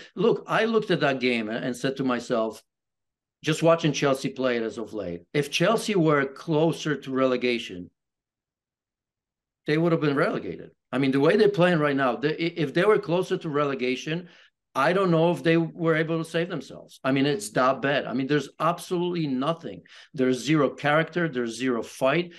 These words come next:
There's zero, uh, plan for the shirt. It makes you wonder why these players are there. I mean, you know, if it's not the money, what else? I mean, you'd have to imagine that at some stage you get a little bit of a bounce. You get,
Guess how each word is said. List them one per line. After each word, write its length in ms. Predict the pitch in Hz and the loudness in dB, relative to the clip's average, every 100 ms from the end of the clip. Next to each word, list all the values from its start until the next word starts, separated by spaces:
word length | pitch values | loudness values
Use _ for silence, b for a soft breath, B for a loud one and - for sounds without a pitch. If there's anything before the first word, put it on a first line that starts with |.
| B | B
There's 320 | 156 123 117 117 | -4 -4 -4 -4
zero, 440 | 131 165 160 - - | 2 4 2 0 -6
uh, 160 | 127 123 | -4 -4
plan 360 | - 143 147 | -2 0 0
for 120 | - | -4
the 120 | 120 110 | -6 -6
shirt. 500 | - 139 156 170 B B B | -4 0 0 -2 B B B
It 120 | 165 143 | 0 2
makes 360 | 147 185 - | 2 2 0
you 80 | 175 | 0
wonder 760 | 135 131 185 208 151 120 117 - | 0 0 0 0 0 0 -4 -12
why 440 | 127 123 147 190 | -8 -2 2 2
these 240 | 185 190 - | 0 -4 -4
players 380 | 180 180 180 160 | 0 0 0 -2
are 100 | 165 | -2
there. 340 | 160 202 170 | 0 -2 -4
I 100 | 123 | -4
mean, 260 | 131 127 135 | -4 -4 -4
you 120 | 131 | -2
know, 220 | 123 123 B B | -2 -2 B B
if 160 | 151 156 | -2 0
it's 180 | 156 160 | 0 2
not 240 | 170 170 | 2 2
the 80 | 160 | 0
money, 320 | 165 175 127 | 2 0 -2
what 300 | 104 123 170 | -4 0 2
else? 360 | 175 101 - - | 2 -2 -6 -8
I 80 | 135 | -4
mean, 280 | 143 143 - b b _ _ | -4 -4 -10 b b _ _
you'd 200 | 160 180 | 2 2
have 260 | 147 208 226 | 4 0 0
to 160 | 202 151 | 0 2
imagine 460 | 135 123 113 107 | 2 -2 -4 -8
that 180 | 110 120 | -6 -4
at 160 | 160 - | -4 -4
some 300 | - 196 185 | -2 -2 -2
stage 480 | - 143 113 110 | -2 -2 0 -4
you 60 | 131 | -6
get 200 | 113 139 | -2 0
a 60 | 127 | 0
little 260 | 127 160 | 0 0
bit 140 | 143 135 | 0 0
of 120 | 123 | -2
a 60 | |
bounce. 480 | 117 117 98 82 - | -2 -4 -4 -10 -6
You 140 | 131 123 | -4 0
get, 320 | 147 156 | 0 0